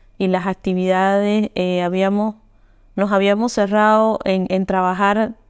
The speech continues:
para cumplir ciertas expectativas, requisitos de,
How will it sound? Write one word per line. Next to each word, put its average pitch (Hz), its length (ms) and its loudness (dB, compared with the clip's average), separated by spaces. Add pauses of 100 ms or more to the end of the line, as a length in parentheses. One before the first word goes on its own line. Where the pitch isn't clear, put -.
(400)
para 185 220 0
cumplir 196 460 -2
ciertas 202 580 -2
expectativas, 196 880 -4
requisitos 190 800 -2
de, 175 180 -4